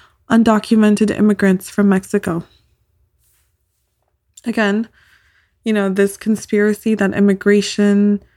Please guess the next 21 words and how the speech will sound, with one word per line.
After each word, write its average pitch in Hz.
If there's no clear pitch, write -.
um, 185
immigrants 190
and 196
refugees 196
and 180
asylum 208
seekers 190
are 185
being 202
planted 208
in 202
order 196
to 202
remove 185
power 196
from, 185
quote, -
"legacy 208
Americans," 202
end 208
quote, 208